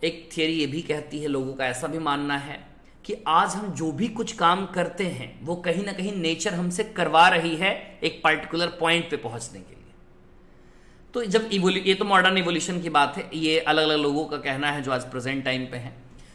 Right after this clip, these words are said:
तो अलग-अलग लोगों का अलग-अलग राय है इसमें, लेकिन जो आज हम लोगों ने पढ़ा है कि evolution हमारे earth पे कैसे हुआ, जो एनसीईआरटी ने बात बताई है, वो realistic बातें हैं,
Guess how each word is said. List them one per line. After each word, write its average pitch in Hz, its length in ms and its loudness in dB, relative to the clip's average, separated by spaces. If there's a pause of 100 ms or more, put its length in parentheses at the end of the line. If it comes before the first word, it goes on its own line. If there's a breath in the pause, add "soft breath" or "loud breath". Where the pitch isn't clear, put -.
तो 220 60 2
अलग-अलग 208 520 6
लोगों 180 300 0
का 185 120 -2
अलग-अलग 160 540 2
राय 147 300 6
है 180 180 4
इसमें, 180 560 -2 (720 soft breath)
लेकिन 208 400 2
जो 208 140 4
आज 202 300 6
हम 202 200 -2
लोगों 202 180 2
ने 208 100 0
पढ़ा 180 320 4
है 190 280 6
कि 185 180 -6
evolution 170 480 0
हमारे 170 360 6
earth 170 300 6
पे 160 80 6
कैसे 160 340 2
हुआ, 185 260 4
जो 180 140 -2
एनसीईआरटी 208 560 4
ने 277 120 4
बात 196 200 6
बताई 156 420 2
है, - 260 -8 (240 loud breath)
वो 233 120 8
realistic 185 640 2
बातें 180 300 4
हैं, 175 320 -6